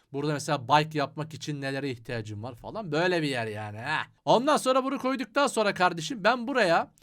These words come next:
çerçeveler yerleştirip bu çerçevelerin içerisine de alet edevatları koymaya devam etmem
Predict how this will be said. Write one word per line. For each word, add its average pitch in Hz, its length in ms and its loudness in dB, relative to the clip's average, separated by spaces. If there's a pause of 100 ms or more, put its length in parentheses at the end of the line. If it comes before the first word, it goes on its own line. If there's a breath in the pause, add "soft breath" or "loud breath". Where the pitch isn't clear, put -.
(300 soft breath)
çerçeveler 254 720 2
yerleştirip 160 680 -2
bu 254 140 -8
çerçevelerin 226 680 -4
içerisine 175 480 -8
de 247 60 -8
alet 160 400 -2
edevatları 156 680 -8 (480 loud breath)
koymaya 156 440 -4
devam 139 300 -2
etmem 107 280 -12